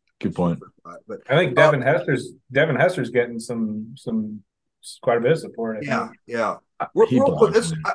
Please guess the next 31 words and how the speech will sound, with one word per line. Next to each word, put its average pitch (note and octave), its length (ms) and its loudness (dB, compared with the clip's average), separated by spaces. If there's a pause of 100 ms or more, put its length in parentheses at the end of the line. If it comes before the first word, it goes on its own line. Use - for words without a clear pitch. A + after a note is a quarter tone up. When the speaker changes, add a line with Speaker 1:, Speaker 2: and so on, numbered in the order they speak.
Speaker 2:
I'm - 100 -6
up A#3+ 180 -2
to - 80 -20
the G3+ 100 2
late F3+ 240 2
Pat D3+ 300 -6
Tillman. C#3+ 400 -2
You D3+ 60 -4
know, D3+ 100 4
one G#3 220 0
thing F#3+ 200 -2
I C#3+ 80 -2
read C3 220 2
about G#2 260 -4
him, F#2+ 160 -10
Eric, G#2 400 -6
is A#2 220 -8
that A#2+ 100 -10
he C3 80 -10
was B2+ 140 -8
a A#2+ 80 -8
very D#3+ 400 -2
philosophical G#2+ 1080 -4
guy. D#2+ 440 -14 (180)
He C#3 100 -6
would, B2+ 140 -4
like, A2 160 -8
sit D3 260 2
up C3 220 0
in A#2 80 -4
a, G#2 160 -4